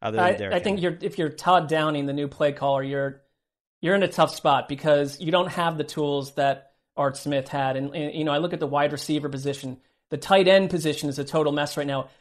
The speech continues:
Speaker 2: Um, I would peg, peg them as a team that maybe would go look at O J Howard and say, "We need to find a, a, a more game-changing tight end than this." But I like Vrabel, um, overall as head coach. I think he's given,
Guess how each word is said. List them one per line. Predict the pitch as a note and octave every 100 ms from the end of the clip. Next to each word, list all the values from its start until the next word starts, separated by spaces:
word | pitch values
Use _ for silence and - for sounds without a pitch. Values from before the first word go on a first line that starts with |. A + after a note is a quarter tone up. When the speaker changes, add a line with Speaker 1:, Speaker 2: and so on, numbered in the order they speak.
| _
Speaker 2:
Um, | F3+ F3
I | F3
would | C4+ A3
peg, | - A3+ A3+ A3+
peg | G#3 G3+
them | G3
as | F#3
a | E3
team | - F3+ E3+
that | D#3
maybe | D#3+ E3+ F3
would | D#3+ D3+
go | D#3 D#3 D#3 D#3 - -
look | E3+ E3+
at |
O | E3
J | E3 F3 E3+
Howard | E3+ G3 C#3 -
and | C#3
say, | F3
"We | E3 F#3
need | F3 F#3+
to | F3
find | F3 E3+ D#3 D3+
a, | C#3 - D3+ D3+
a, |
a | D3+
more | - E3+ D3+
game-changing | D3 D#3 D3+ D#3 D3+ C3+
tight | C3+ D#3 D3+
end | D3+
than | D3
this." | C3
But | - F3 - - _ -
I | F#3+
like | D4+ D#4 G#3+
Vrabel, | A3 A3+ G3+ F3+ -
um, | F3+ D3+ D3+ - - F3+ -
overall | F#3 F#3+ F#3+ E3+ D#3 D#3+
as | C#3+
head | - D3+
coach. | - D3+ E3
I | E3
think | F3+ G3+
he's | F#3 -
given, | F3+ F3 F3+